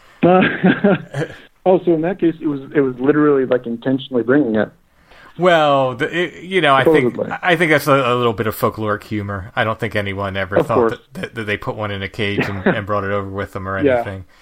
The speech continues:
Speaker 2: And in fact, the,
Speaker 1: <laughs>
Speaker 2: the Albatwitch in Germany and Austria is, like, a bird thing. I mean, it, it's like,
Speaker 1: Whoa.
Speaker 2: it has humanoid qualities, I think, but it's, it's like a, this weird bird thing.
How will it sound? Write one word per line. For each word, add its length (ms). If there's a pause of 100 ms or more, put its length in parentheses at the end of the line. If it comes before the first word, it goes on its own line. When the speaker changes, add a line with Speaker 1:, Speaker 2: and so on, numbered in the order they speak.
(120)
Speaker 2:
And 120
in 80
fact, 260
the, 240 (160)
Speaker 1:
<laughs> 400
Speaker 2:
the 160
Albatwitch 560
in 460 (320)
Germany 720 (680)
and 180
Austria 800 (500)
is, 140
like, 120
a 60
bird 420
thing. 360 (280)
I 100
mean, 160
it, 120
it's 260
like, 220
Speaker 1:
Whoa. 540 (260)
Speaker 2:
it 120
has 340
humanoid 720
qualities, 720
I 100
think, 220
but 100
it's, 160
it's 220
like 120
a, 100
this 200
weird 400
bird 340
thing. 280